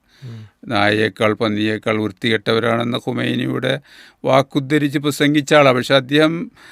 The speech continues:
Speaker 2: ഏഹ്, ജമാഅത്ത് ഭീഷണിപ്പെടുത്തിയപ്പോൾ, കണ്ണുരുട്ടിയപ്പോൾ അത് എല്ലാം ഡിലീറ്റ് ചെയ്തു. ഇപ്പോൾ ഇറാൻ പക്ഷത്ത് നിലയുറപ്പിച്ചിട്ടുണ്ട്.
Speaker 1: ഉം.
Speaker 2: അപ്പൊ ഈ രീതിയിൽ ഇവർക്ക് ഒരു നിലപാട് സ്വീകരിക്കാൻ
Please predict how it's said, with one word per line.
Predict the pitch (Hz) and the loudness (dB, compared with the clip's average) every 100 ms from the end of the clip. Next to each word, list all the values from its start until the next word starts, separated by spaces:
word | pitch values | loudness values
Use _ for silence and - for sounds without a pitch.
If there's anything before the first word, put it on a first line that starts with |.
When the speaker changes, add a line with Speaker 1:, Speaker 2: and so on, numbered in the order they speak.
| - - - | -20 -14 -6
Speaker 2:
ഏഹ്, | 170 165 | -2 0
ജമാഅത്ത് | 156 156 160 151 | 2 4 4 4
ഭീഷണിപ്പെടുത്തിയപ്പോൾ, | 170 160 151 165 160 156 147 156 151 160 165 160 160 | 2 2 2 0 0 -2 0 -2 0 -2 0 0 0
കണ്ണുരുട്ടിയപ്പോൾ | 147 147 160 156 135 156 147 156 | 2 4 2 0 2 2 2 2
അത് | 151 | 4
എല്ലാം | 156 135 147 160 | 4 4 4 4
ഡിലീറ്റ് | 147 139 123 | 4 2 2
ചെയ്തു. | 139 131 147 170 - _ | 2 2 0 -4 -12 _
ഇപ്പോൾ | 123 127 139 | -6 0 2
ഇറാൻ | 139 135 147 147 | 4 4 2 2
പക്ഷത്ത് | 139 - 139 143 | -2 -2 -4 -2
നിലയുറപ്പിച്ചിട്ടുണ്ട്. | 131 120 107 92 110 98 101 90 | 0 -2 -2 -8 -10 -10 -8 -8
Speaker 1:
ഉം. | 98 101 101 - _ | -8 -12 -20 -20 _
Speaker 2:
അപ്പൊ | 123 131 | -2 4
ഈ | 143 | 6
രീതിയിൽ | 165 175 170 175 175 | 6 6 4 4 4
ഇവർക്ക് | 165 165 151 | 4 2 0
ഒരു | 170 170 165 | 2 2 2
നിലപാട് | 156 135 135 151 160 | 2 4 6 6 4
സ്വീകരിക്കാൻ | 156 151 147 143 151 165 | 2 2 2 2 0 0